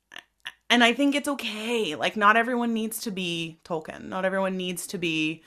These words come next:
an amazing weaver of stories that could be told round, you know, the world for the next two hundred years. Like, you know, look at how well the Dramione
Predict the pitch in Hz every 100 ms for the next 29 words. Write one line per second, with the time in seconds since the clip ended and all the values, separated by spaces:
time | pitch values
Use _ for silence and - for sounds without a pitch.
0 | - _ _ _ - 208 202 190 185 185
1 | 180 175 175 170 - _ _ _ - 208
2 | 214 208 196 175 170 - 190 175 165 160
3 | 156 - 160 - 220 214 185 196 175 165
4 | 165 165 165 160 - - - - 180 156
5 | 156 185 175 165 160 185 165 160 - 196
6 | 170 151 160 - - 175 - _ _ _
7 | _ _ _ _ _ _ - 180 190 190
8 | 214 214 214 185 196 185 185 180 175 175
9 | 170 170 165 - _ _ _ 190 175 202
10 | 185 175 175 170 165 160